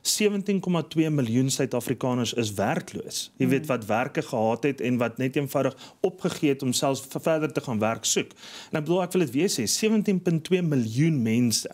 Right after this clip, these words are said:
Speaker 1: Alright, so die impak wat dit het op 'n lang termyn is natuurlik wel, as dit aangaan soos wat dit aangaan, word daai outomaties meer. Nou praat ons nie eens van jou jeug nie. In die jeugstatistiek is al vyfensewentig persent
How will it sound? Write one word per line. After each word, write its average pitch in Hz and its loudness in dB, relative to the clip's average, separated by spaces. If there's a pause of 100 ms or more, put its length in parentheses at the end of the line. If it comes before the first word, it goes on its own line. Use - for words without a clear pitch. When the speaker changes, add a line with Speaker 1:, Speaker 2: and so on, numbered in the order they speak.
(400)
Speaker 1:
Alright, 151 0
so 170 2
die 156 0
impak 262 0
wat 131 0
dit 123 0
het 113 2
op 143 0
'n 120 0
lang 156 0
termyn 107 0
is 147 2
natuurlik 139 0
wel, 123 0 (300)
as 208 0
dit 220 -2
aangaan 196 0
soos 175 0
wat 147 0
dit 143 -2
aangaan, 160 -2
word 135 2
daai 139 0
outomaties 143 0
meer. 104 0 (380)
Nou 135 2
praat 190 0
ons 208 0
nie 240 -2
eens 233 -2
van 208 2
jou 170 4
jeug 117 0
nie. 92 -8 (180)
In 147 2
die 139 4
jeugstatistiek 170 0
is 143 0
al 131 -2
vyfensewentig 202 0
persent 139 0